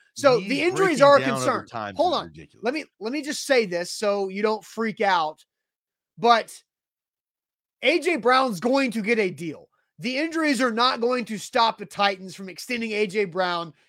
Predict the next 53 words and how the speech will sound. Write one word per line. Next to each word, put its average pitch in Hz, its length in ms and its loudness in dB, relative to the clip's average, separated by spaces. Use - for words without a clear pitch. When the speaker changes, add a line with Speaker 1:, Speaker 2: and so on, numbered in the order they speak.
Speaker 1:
to 226 120 -2
a 208 100 -2
mega 214 380 2
contract, 180 760 -4
uh, 208 200 4
at 214 180 -2
some 233 240 0
point 214 280 -4
this 208 180 -4
summer, 196 260 -2
like 190 180 -2
I 196 120 0
predicted 185 380 -8
in 170 120 -12
late 160 160 -6
July. 127 320 -16
The 220 60 -2
Speaker 2:
So 196 40 -2
Speaker 1:
deal's 330 180 6
Speaker 2:
it's 226 60 0
a 185 40 0
Speaker 1:
gonna - 120 4
Speaker 2:
moot 196 80 4
Speaker 1:
happen. 214 160 0
Speaker 2:
point. 160 180 -4
Speaker 1:
No, 240 180 4
it's 269 100 0
not 339 100 0
a 320 60 0
moot 285 180 -2
point. 202 320 -6
It's - 360 -6
'cause 190 160 -6
we're 262 120 0
talking 285 300 6
about 254 320 2
the 226 240 -2
average, 240 560 0
uh, 226 220 0
per 269 200 0
year 220 560 -2
number 226 400 0
for 214 240 0
A 269 120 4
J. 160 200 -10
So 202 120 -12
that's 247 320 4
the 226 100 -8
point 240 280 -4
we're 208 80 -8
trying 233 200 -4
to 190 60 -10
get. 196 280 -4